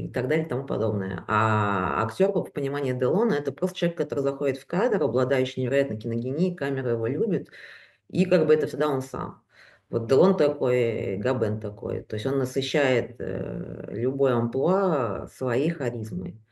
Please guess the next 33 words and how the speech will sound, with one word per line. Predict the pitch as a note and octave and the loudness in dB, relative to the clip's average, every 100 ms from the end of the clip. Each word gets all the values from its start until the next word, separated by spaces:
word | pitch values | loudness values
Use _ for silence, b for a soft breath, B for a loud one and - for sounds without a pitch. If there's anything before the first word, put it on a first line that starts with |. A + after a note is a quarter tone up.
| _ _ _ - | _ _ _ -4
А | |
Ди | A2 | 0
Каприо — | A2+ G#3 E3+ | 2 4 4
это | D#3+ C3+ | 4 4
ровно | F3 E3 | 4 2
противоположный | - B2+ - B2+ B2+ A#2 G#2+ | -2 -4 0 2 2 0 -4
случай. | G#2+ G#2+ G2+ - - G#2 b b b _ | -6 -6 -6 -6 -10 -10 b b b _
Он | B2 C3+ | -2 0
именно | D#3+ C#3 A#2 A2+ A2+ | 2 4 4 2 0
комедиант | B2+ B2 A#2 C#3+ F#3 - | -2 0 0 2 2 0
самого | C3+ C3+ A#2+ A2 G#2 G2 | -6 -4 -2 0 0 -2
высшего | F2 F#2+ C#3+ - C#3 A#2 A2 | -6 -4 -4 -2 -2 -2 0
порядка. | B2 B2 A2 A2 F2 | 0 2 0 -2 -6
И | - - A2 A2+ A2 F#2+ B B _ | -6 -4 -2 0 0 -2 B B _
по | - | 2
этой | D3+ D#3+ C3+ | 4 4 -4
причине, | C3+ C3+ A#3+ G#3 | -6 -2 2 2
кстати, | - - C3+ B2+ A#2+ | 0 -2 -2 -2 -6
своей | A#2+ B2 B2+ A#2+ A2 G#2+ | -2 0 0 0 -2 -4
пустоты | - D3+ - C#3+ C#3+ D3 | -6 -4 0 0 2 0
внутренней, | C3 B2+ B2 A#2 A2 G#2+ | 0 -2 -2 -4 -2 -2
вопиющей, | A2+ B2+ C3 C#3 C#3 - G#2 G2+ - | -4 -2 -4 -4 -6 -6 -4 -2 -2
ну, | C#3+ | 2
это | E3 E3 D3+ | 2 4 4
не | E3 | 4
плохо, | E3 G3+ D3 | 4 2 2
не | |
хорошо, | C#3 B2 B2 F#3+ | -2 -2 0 0
это | C#3+ - | -2 -4
вот | A2+ A2 | -10 -6
как-то | B2 - - | -8 -8 -4
так | C3 | -6
случилось. | - D3+ D3 C3 A2+ | -4 -8 -4 -2 -2